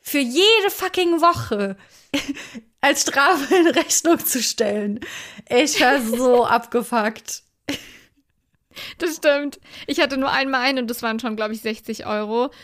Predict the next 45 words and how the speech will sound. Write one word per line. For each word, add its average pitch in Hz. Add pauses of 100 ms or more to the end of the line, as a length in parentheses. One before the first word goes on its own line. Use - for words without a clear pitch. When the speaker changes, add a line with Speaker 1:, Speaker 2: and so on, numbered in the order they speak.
(140)
Speaker 2:
Und 233
wie 247
du 240
sagst, 226
war 208
nur 220
so 208
zwei 202
Minuten 214
zu -
lang 254
oder 320
so. 403
Speaker 1:
Ja. 170
Speaker 2:
Also 196
gar 226
nix. 440
Speaker 1:
Einfach 208
so 214
ärgerlich. 190
Speaker 2:
Das 185
war -
ja. 185 (400)
Also 233
wenn 247
ihr 247
damit 226
so 220
Probleme 220
habt, -
dann 220 (460)
würde 233
ich 220
auch 220
auf 214
jeden 220
Fall 220
empfehlen, 208
dafür 202
auch 214
für -
sowas 220
Zeit 214
einzuplanen. 208
Speaker 1:
Ja. -